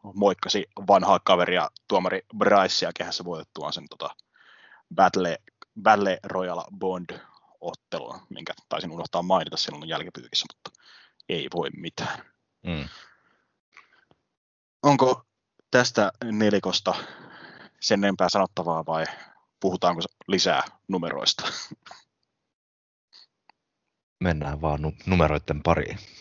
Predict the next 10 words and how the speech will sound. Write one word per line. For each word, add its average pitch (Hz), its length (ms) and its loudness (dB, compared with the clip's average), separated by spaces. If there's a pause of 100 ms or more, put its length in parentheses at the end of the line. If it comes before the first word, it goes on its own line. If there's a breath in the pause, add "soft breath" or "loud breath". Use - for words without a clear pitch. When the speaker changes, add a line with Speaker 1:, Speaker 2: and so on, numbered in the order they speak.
(800 loud breath)
Speaker 1:
Ah, 107 460 8 (300 loud breath)
numerot. 95 540 -4 (300 loud breath)
Me 101 120 -10
kaikki 147 280 6
rakastamme 117 400 2
matikkaa, 101 640 -2 (640 soft breath)
joten 90 320 -2 (200)
on 95 260 -2 (200)
huomioitavaa, 87 720 2
että 156 380 -4